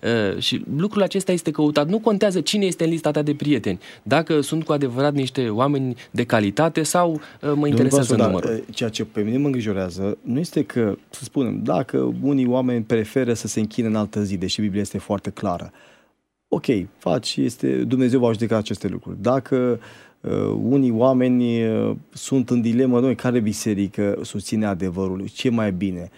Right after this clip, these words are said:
Speaker 2: Sunt elemente pe care le poți ajusta. Te mai, însă, în articol, uh, în declarația sa, amintește McDowell că tinerii au abandonat ideea unui, uh, Dumnezeu personal.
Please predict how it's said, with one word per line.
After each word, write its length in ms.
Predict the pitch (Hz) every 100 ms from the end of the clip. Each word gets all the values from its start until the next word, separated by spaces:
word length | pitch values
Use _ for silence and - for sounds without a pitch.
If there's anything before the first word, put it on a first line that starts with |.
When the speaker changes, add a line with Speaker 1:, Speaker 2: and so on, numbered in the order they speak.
| - - -
Speaker 2:
Sunt 260 | - - 175
elemente 600 | 175 147 160 170 165 160 - _ 147 -
pe 100 | 135
care 160 | 160
le 120 | 147 139
poți 240 | 156 147
ajusta. 560 | 135 120 123 - 107 101
Te 100 | 107
mai, 180 | 110 107 - -
însă, 560 | - 143 160 - 95 - -
în 240 | 143 131
articol, 600 | 120 98 113 110 135 180
uh, 480 | 190 185 - 127 123 - - -
în 120 | -
declarația 380 | 113 107 123 151
sa, 520 | 123 135 143 127 104 104 - 120
amintește 680 | 107 107 101 113 - 135 120
McDowell 600 | 110 104 95 90 95 127 - - - _ _
că 140 | -
tinerii 640 | 107 - 107 107 123 147 151
au 200 | - 113
abandonat 1400 | 110 110 104 101 90 98 92 87 98 139 156 - - - _
ideea 460 | 107 90 123 156
unui, 600 | 151 127 117 107 101 101 98
uh, 280 | 95 92 95 - _ _ _ _ _ -
Dumnezeu 440 | 107 110 101 98 139
personal. 680 | - 113 - 110 110 110